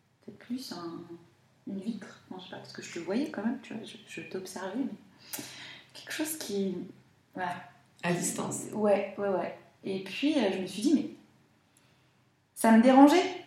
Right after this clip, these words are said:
Speaker 1: parce que, euh, je voyais, du coup, c'est pour ça que je dis que c'était pas un mur, que t'étais, euh, enfin, il y avait quelqu'un de bien,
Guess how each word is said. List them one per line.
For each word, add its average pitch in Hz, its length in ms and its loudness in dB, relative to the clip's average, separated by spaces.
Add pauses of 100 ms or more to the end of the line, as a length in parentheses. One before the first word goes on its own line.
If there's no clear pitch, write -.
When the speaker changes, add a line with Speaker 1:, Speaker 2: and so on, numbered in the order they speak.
(140)
Speaker 1:
parce - 300 0
que, 262 120 0
euh, 175 640 2 (760)
je 165 160 0
voyais, 196 520 6
du 202 120 -2
coup, 294 200 0
c'est - 80 -8
pour 196 100 -2
ça 233 80 4
que - 80 -2
je 202 60 -6
dis 220 60 -2
que - 60 -6
c'était - 120 -8
pas 156 120 -6
un 160 100 0
mur, 254 180 2 (140)
que 180 80 -14
t'étais, 175 600 -6
euh, - 40 -14 (540)
enfin, - 200 -12
il - 60 -12
y - 20 -14
avait - 100 -12
quelqu'un 202 320 -10
de 196 80 0
bien, 302 380 6